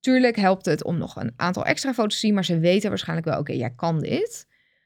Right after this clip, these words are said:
Maar waar ze vaak over twijfelen is, "Hoe gaat het voelen? Past deze persoon bij mij? Ga ik daar ongemakkelijk staan te poseren? Is er ruimte voor fouten? Wat nou als ik het niet weet?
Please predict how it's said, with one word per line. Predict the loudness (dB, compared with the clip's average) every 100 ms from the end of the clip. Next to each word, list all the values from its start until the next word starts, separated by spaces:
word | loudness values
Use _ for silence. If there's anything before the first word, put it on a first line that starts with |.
| _ _ -2
Maar | 2 4
waar | 6 4
ze | 4
vaak | 2 2
over | 2 -2 -2
twijfelen | 0 0 0 -4
is, | -2 -4 -6 -10
"Hoe | -6 -4
gaat | -2 -4
het | -4
voelen? | -6 -2 -2 -2 -8 _ _ _ _
Past | 0 2
deze | 2 2 0
persoon | -6 -4 -2
bij | -2
mij? | -2 -2 -4
Ga | -4 -2
ik | 0
daar | 0
ongemakkelijk | 0 -2 0 0 -2 -6
staan | -2 -2
te | -2
poseren? | -6 -4 -2 -2 -2
Is | -2 0
er | 2
ruimte | 2 2 -2
voor | -6 -8
fouten? | -4 0 2 2 0
Wat | 0 2
nou | 2 2
als | -2
ik | -4
het | -2
niet | 0 0 0
weet? | 2 4 4 0